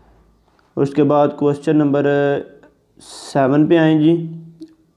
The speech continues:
Question number seven की statement भी वो same है और question number eight की statement भी same है, यानी method सबका same है। आपने क्या काम करना है, इनकी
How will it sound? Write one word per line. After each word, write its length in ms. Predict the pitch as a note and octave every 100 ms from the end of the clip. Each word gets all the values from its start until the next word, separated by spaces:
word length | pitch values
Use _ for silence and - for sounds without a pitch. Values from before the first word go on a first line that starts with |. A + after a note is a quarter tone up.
| _ _ _ _ _ _ _ _
Question 300 | C#3 C#3 C#3+
number 180 | C#3+ C#3+
seven 440 | C#3 C3+ C3 D3
की 100 | D#3
statement 400 | E3 E3 D#3 E3
भी 80 | E3
वो 120 | D#3+
same 340 | D#3+ D#3 D#3 D#3
है 120 | D#3
और 180 | C#3+ C#3+
question 400 | C#3+ C#3 C#3 C#3
number 260 | C3+ C3+ D#3 D#3+ - - D3
eight 260 | C#3+ C#3
की 80 | D3
statement 460 | C#3 C#3 B2 C3 B2
भी 220 | E3+ - - - _
same 420 | - - C3 A#2+
है, 60 | B2
यानी 100 | D#3+
method 460 | D3 C3+ - F3
सबका 680 | E3+ D#3 C3+ D3+ F#3 - - -
same 380 | - C#3+ D#3
है। 80 | E3+
आपने 360 | D3 C#3+ C3+ D3
क्या 120 | D3+
काम 200 | D3 C#3
करना 240 | C3+ C#3
है, 60 | C#3
इनकी 540 | C3 C#3 D3+ - -